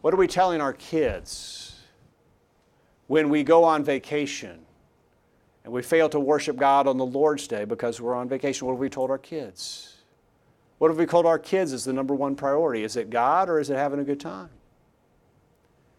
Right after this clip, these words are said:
When we let the kids miss a night of the gospel meeting because they had a school function, what are we telling our kids is the number one priority? Are we telling them it's the kingdom of God?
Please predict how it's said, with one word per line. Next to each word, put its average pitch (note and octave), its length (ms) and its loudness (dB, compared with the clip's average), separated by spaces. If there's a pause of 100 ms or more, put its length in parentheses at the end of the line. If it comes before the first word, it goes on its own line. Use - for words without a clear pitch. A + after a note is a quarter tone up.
(760)
When C3+ 140 0
we D#3 60 4
let F#3+ 160 6
the - 80 -2
kids E3+ 540 2
miss D#3+ 260 2
a C3+ 320 0
night D3+ 360 2
of C#3 320 -2
the C3 100 -6
gospel C#3+ 500 0
meeting B2+ 400 -4
because A#2 380 -6
they A#2+ 100 -6
had B2+ 160 -4
a B2+ 80 -4
school G#3 420 -14
function, G2+ 600 -12 (1700)
what D#3+ 160 4
are - 20 2
we E3+ 120 2
telling E3 260 0
our E3 120 -2
kids D#3 300 -4
is C#3+ 140 -8
the D#3 100 -4
number D#3 220 -2
one D#3 180 -2
priority? D#3 580 -4
Are G2 60 -10
we A2+ 140 -6
telling C#3 260 0
them C#3 140 0
it's - 300 -8 (260)
the - 80 -20
kingdom C3 280 -4
of B2 100 -4
God? F3 420 2